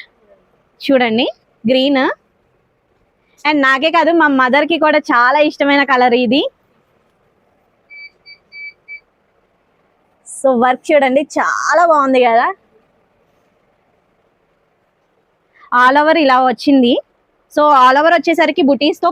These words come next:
ప్లెయిన్ వచ్చింది, నెక్, నెక్ కి మాత్రమే మనకి వర్క్ వచ్చింది. So, చూడండి ఇక్కడ స్టోన్స్, ఎంబ్రాయిడరీ జరీ, మొత్తం ఇదంతా కూడా మనకి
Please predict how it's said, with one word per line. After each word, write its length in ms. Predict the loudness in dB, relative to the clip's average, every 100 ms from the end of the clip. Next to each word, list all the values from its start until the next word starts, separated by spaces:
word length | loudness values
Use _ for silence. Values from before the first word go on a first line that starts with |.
| 0
ప్లెయిన్ 260 | 0 0 -2
వచ్చింది, 360 | -2 0 0 2
నెక్, 260 | 0 0 -2 0 -2
నెక్ 140 | 0 -2
కి 60 | 0 2
మాత్రమే 380 | 0 0 0 0 0
మనకి 200 | 0 0 0
వర్క్ 200 | -2 -2 -4
వచ్చింది. 400 | -2 0 0 -2 -6 _ -20 -20 _ -16 -14 -16 -18 -20 -20 -20 -20 _ _ _ _ _ _ _ _
So, 60 | -2 2
చూడండి 360 | 2 2 -2 -4 _ -4
ఇక్కడ 140 | 0 0 0
స్టోన్స్, 440 | 0 2 2 0 0 2 2
ఎంబ్రాయిడరీ 340 | 0 0 0 2 2
జరీ, 240 | 2 2 0
మొత్తం 240 | 0 -2 0
ఇదంతా 340 | 0 -2 0 0 0
కూడా 240 | 0 0 0 0
మనకి 300 | 0 0